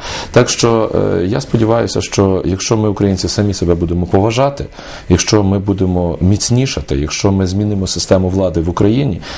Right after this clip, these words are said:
з нами захочуть інші мати справу. А так, нас ніхто не буде рахувати за достойних партнерів.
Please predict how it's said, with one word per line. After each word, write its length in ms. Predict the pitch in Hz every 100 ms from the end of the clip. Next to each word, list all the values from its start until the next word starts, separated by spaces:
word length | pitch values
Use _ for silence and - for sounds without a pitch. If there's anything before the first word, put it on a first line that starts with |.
| -
з 100 | 90
нами 200 | 117 110
захочуть 420 | 92 - 95 113
інші 280 | - 113 -
мати 260 | 85 82 -
справу. 460 | - - 55 50 - - -
А 100 | -
так, 400 | - 196 220 - -
нас 240 | 123 127 110
ніхто 440 | 104 - 104 95
не 140 | 87 95
буде 220 | 95 90
рахувати 480 | 87 95 92 92 85
за 220 | 85 82 - -
достойних 500 | 85 92 - 87 80
партнерів. 480 | - - - 71 69